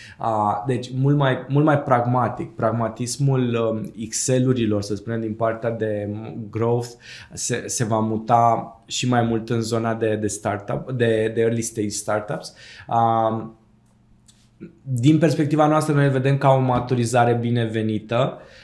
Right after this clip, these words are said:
A, trebuie mediată, trebuie facilitată pentru, pentru founder.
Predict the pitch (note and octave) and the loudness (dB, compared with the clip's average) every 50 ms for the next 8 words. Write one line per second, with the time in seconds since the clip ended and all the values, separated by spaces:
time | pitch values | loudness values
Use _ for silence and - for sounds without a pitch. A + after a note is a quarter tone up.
0 | - - - A#2 A#2+ A#2+ A#2+ A#2+ A#2+ A#2 A#2 - - - - - C3+ C3 C3 C#3+ | -20 -6 0 2 2 4 4 2 2 0 -2 -4 -10 -6 0 2 2 4 8 8
1 | C#3+ C#3 C#3 C3 B2+ B2+ B2 A2+ G#2+ A#2 A2+ A2 G#2+ G#2+ G#2+ - C3+ C#3+ D#3 D3+ | 8 8 8 6 6 4 2 0 0 2 4 4 4 4 2 0 0 -2 -2 -2
2 | - - A#2+ A2+ A2+ A#2 B2 A#2+ A#2 A2+ A#2 A2+ A2+ A2+ A2+ A2+ - - A2 G#2 | 0 -2 -2 -2 0 0 0 0 2 2 2 2 2 0 0 -2 -2 -2 -2 -2
3 | G#2+ - - A#2+ A2+ A2+ - A#2+ A2+ A2 A2 - - B2 B2+ B2+ B2+ - A#2 A2+ | -2 -4 -4 -4 -4 -2 0 2 2 2 0 -2 -2 -2 -2 -2 -2 -4 -4 -6
4 | A2 - C3 A2 G#2+ G#2+ G#2 G#2+ G#2 G#2 A2+ A2 G#2+ G#2 - A2 G2+ - - A2 | -6 -4 -4 -2 -2 0 0 -2 -2 -2 -4 -4 -4 -4 -6 -10 -8 -4 -4 -4
5 | A2 G#2+ A2 G#2+ A#2 B2+ C#3 - - | -2 -2 -4 -2 -2 -2 -2 -2 -6